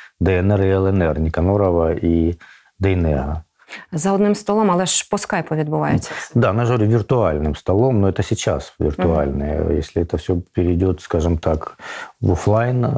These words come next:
Speaker 1: то они будут сидеть за одним столом практически, получается.
Speaker 2: Чому ви називаєте перемовини тристоронньої контактної групи «Шоу»? Ну, це я цитую ваш пост у
Speaker 1: Мгм.
Speaker 2: Фейсбуці.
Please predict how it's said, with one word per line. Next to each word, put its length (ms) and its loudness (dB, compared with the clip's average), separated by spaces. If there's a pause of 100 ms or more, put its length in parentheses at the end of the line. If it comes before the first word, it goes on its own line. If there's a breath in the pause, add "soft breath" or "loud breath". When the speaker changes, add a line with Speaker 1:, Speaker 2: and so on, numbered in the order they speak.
(160)
Speaker 1:
то 420 2
они 160 2
будут 220 2
сидеть 280 0
за 100 0
одним 200 0
столом 300 -2
практически, 640 -8
получается. 560 -12
Speaker 2:
Чому 240 2
ви 80 0
називаєте 440 0
перемовини 840 0 (580)
тристоронньої 600 0
контактної 640 -2
групи 320 0
«Шоу»? 400 0 (1200)
Ну, 100 2
це 160 0
я 60 2
цитую 500 0
ваш 220 0
пост 240 -2
у 40 0
Speaker 1:
Мгм. 80 2
Speaker 2:
Фейсбуці. 560 0